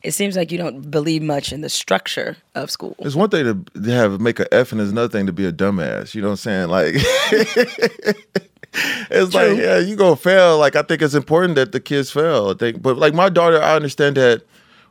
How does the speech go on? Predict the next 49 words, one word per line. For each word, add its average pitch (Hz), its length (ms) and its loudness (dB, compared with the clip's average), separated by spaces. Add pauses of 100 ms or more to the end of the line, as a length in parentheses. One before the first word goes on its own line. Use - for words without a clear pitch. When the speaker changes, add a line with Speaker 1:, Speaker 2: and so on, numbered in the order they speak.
Speaker 2:
when 107 140 -4
I, 113 40 -2
like, 117 180 2
say 151 180 0
my 127 200 0
daughter, 110 260 0
for 107 160 -8
instance, 98 440 -6
I 117 100 -4
understand 107 800 -4 (220)
the 104 120 0
way 117 240 4
that 107 140 2
she 110 180 -8
learns 101 400 -2
and 95 180 -2
who 113 140 -4
she 98 220 -8
is. 92 420 -2 (460)
It's 107 120 -6
totally 113 300 0
different. 92 380 -6
Like, 92 220 -8 (140)
she's 117 380 -6
more 110 220 -2
of 95 120 -4
a - 100 -2
art, - 260 -2 (120)
she - 140 -8
has, 107 120 -2
like, 104 140 -4
an - 80 -8
artistic 101 480 -8
mind. 78 320 -8
Like, 64 160 -12
she 104 240 -10
wants 95 260 -6
to 92 80 -14
color, 95 300 -4
she - 100 -12
wants 95 160 -10
to 95 60 -12
draw 92 220 -4
things 90 300 -10
out, 92 240 -6 (280)
and 92 100 -12
she - 80 -10
likes 101 240 -4
to, 87 420 -8